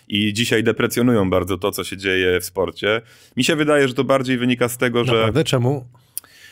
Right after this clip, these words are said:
Speaker 1: Wiesz co, to jest chyba to jest pewnie długi temat, pewnie pracę magisterską by można było na ten temat napisać, ale mi się wydaje, że wiele rzeczy się złożyło na ten sukces lat dziewięćdziesiątych. To był,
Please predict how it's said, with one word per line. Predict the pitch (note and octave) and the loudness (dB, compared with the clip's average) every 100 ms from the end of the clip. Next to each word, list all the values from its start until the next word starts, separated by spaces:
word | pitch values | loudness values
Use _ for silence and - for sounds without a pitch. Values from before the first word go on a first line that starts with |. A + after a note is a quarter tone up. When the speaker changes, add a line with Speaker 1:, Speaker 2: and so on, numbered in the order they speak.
| - _ _ - | -20 _ _ -2
Speaker 1:
Wiesz | C#3 | -2
co, | - G3 G3 F3+ - C#3 | 2 4 4 2 -2 -2
to | G3 | 2
jest | G#3+ - | 4 2
chyba | E3+ E3 D#3+ D#3 D3 - A2 A2 - - - - - | 0 2 4 4 0 -6 -20 -20 -20 -20 -20 -18 -2
to | F3 | 2
jest | F#3+ - | 2 2
pewnie | D3 C#3 | 2 2
długi | C3 G#2+ | 2 2
temat, | A2 F#2 F2+ | 2 2 0
pewnie | G#2 A#2 A#2 | 0 0 2
pracę | C3+ A#2+ | 0 2
magisterską | G2+ F#2+ A2 F#2 F#2+ | 0 0 0 -2 -2
by | F#2 | -4
można | F#2+ F#2+ | -4 -2
było | G2 | -2
na | F#2 | -2
ten | G2 | -2
temat | G2 F#2+ F#2+ | -2 -2 -2
napisać, | F#2 F#2+ F2+ F2 | -6 -6 -4 0
ale | G#2 | 0
mi | B2 | 0
się | D3 D#3+ | -2 -6
wydaje, | C3 C3+ C3+ | -2 -2 -2
że | A#2+ | -2
wiele | B2 C#3+ | -2 0
rzeczy | C3+ B2+ C3 | -2 -6 -10
się | A#2+ | -8
złożyło | A2+ A2 A#2 | -8 -6 -2
na | A2 | -2
ten | G#2+ A2 | -4 -8
sukces | A#2+ - A2+ | -10 -8 -2
lat | A2+ | -2
dziewięćdziesiątych. | A2 G#2+ G#2+ G#2 G2+ F2 E2+ | -2 -8 -8 -2 -2 -2 -8
To | - G2+ | -8 -4
był, | G#2+ G#2+ | -2 -2